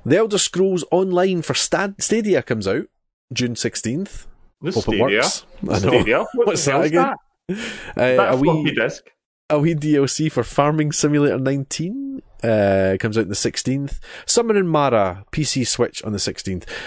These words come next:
Speaker 1: Fortnite Chapter Two, Season Three comes out on seventeenth. Also out the seventeenth is Pokemon Sword and Shield, the Isle of Armor expansion.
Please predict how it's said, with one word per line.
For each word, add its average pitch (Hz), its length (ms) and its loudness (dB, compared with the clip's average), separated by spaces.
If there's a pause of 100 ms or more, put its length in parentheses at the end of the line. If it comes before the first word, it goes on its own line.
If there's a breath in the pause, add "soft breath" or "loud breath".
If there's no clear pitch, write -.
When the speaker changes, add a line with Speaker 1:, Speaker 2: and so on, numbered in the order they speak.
(140 loud breath)
Speaker 1:
Fortnite 135 380 2
Chapter 123 360 -2 (140)
Two, 170 280 2
Season 175 380 0
Three 156 680 -4 (180)
comes 101 240 -4
out 104 240 -2
on 95 380 -2
seventeenth. 110 920 -2 (580)
Also 120 240 4
out 120 60 -2
the 107 80 -6
seventeenth 135 420 0
is 120 100 -2
Pokemon 170 460 2
Sword 156 200 0
and 143 100 -4
Shield, 160 300 -2
the 120 280 -2
Isle 180 180 2
of 165 100 0
Armor 170 320 2
expansion. 101 560 -4